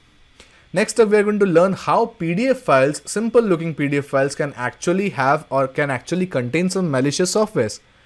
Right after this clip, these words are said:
We are going to learn about all those in this particular phase, data analysis. Next up, we are going to learn about network forensics.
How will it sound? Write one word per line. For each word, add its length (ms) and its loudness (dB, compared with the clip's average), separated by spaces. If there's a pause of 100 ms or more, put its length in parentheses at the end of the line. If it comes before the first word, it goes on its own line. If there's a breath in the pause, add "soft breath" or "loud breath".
(320 soft breath)
We 80 -2
are 40 0
going 180 2
to 60 8
learn 360 2
about 400 2
all 220 6
those 400 0 (260 soft breath)
in 160 -4
this 160 2
particular 380 2
phase, 260 -2
data 260 -4
analysis. 480 -8 (1000 soft breath)
Next 300 -2
up, 220 2 (280)
we 80 0
are 80 6
going 140 4
to 80 6
learn 220 4
about 240 6
network 340 -2
forensics. 640 -2